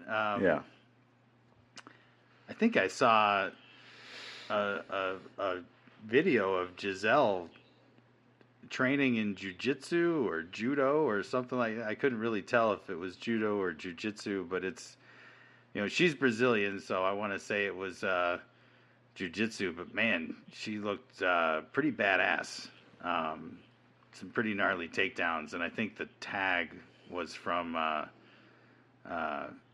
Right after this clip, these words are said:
Speaker 1: Tom Brady saying something like, "My, my days of leaving dishes in the sink are numbered," you know, which is, uh,
Speaker 2: <laughs>
Speaker 1: sort of funny.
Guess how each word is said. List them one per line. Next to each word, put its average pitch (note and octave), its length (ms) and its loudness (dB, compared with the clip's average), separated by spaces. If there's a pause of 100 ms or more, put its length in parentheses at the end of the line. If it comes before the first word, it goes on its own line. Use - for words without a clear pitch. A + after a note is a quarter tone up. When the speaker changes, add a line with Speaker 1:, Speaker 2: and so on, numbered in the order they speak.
(280)
Speaker 1:
Tom F2 320 2
Brady D#2+ 440 2
saying D#2+ 300 -6
something E2 320 -6
like, D2+ 260 -2
"My, D#2 340 0
my D#2+ 160 0
days E2 360 -2
of D#2+ 140 -6
leaving D#2+ 420 -8
dishes E2 360 -6
in D#2+ 120 -8
the D2+ 100 -8
sink E2 340 -10
are D#2+ 100 -2
numbered," D#2+ 520 -4 (520)
you - 60 -14
know, D#2 100 -4
which F#2 320 -4
is, A#2 100 -4
uh, B2 200 0 (300)
Speaker 2:
<laughs> - 340 -20
Speaker 1:
sort E2+ 160 -6
of E2+ 60 -14
funny. E2+ 260 -4